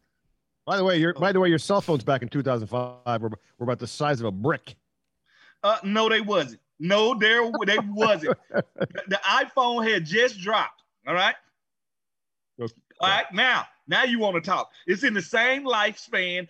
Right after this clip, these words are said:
Speaker 2: of an iPhone, so that makes it not back in the day. Now, if we talking about a Sidekick two-way pager, now we talking about back in the day.
Speaker 1: <laughs>
Speaker 2: But you're not gonna throw up me and Twan back in the day when, guess what? If you look up,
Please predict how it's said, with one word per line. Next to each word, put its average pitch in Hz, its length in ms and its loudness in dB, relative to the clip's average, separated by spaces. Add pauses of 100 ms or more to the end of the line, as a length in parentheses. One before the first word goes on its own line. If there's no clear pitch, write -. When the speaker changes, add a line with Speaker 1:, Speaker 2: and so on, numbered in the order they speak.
(120)
Speaker 2:
of 185 120 0
an 196 80 2
iPhone, 175 680 0 (120)
so 196 180 0
that 214 180 0
makes 208 280 -4
it 165 120 -6
not 180 260 -2
back 180 200 2
in 175 60 -10
the 165 80 -6
day. 180 200 -2
Now, 160 180 -2
if 156 60 -10
we 240 80 -10
talking 220 260 -2
about 202 180 -2
a 151 40 -8
Sidekick 226 640 0
two-way 240 320 -4
pager, 277 460 -4 (240)
now 302 640 2
we 240 120 -4
talking 190 360 -2
about 156 240 0
back 147 240 0
in 135 80 -8
the 113 60 -12
day. 139 240 -4 (120)
Speaker 1:
<laughs> - 140 -16
Speaker 2:
But 135 120 -6
you're 320 100 -8
not 247 220 -2
gonna 202 320 -8
throw 247 220 2
up 190 140 -6
me 214 180 -6
and 196 100 -6
Twan 196 480 -2 (240)
back 220 280 0
in 202 80 -6
the 165 80 -6
day 175 340 -2 (120)
when, 180 200 -4
guess 240 240 -4
what? 277 300 -4 (160)
If 170 140 -6
you 190 140 -6
look 285 220 -6
up, 269 140 -2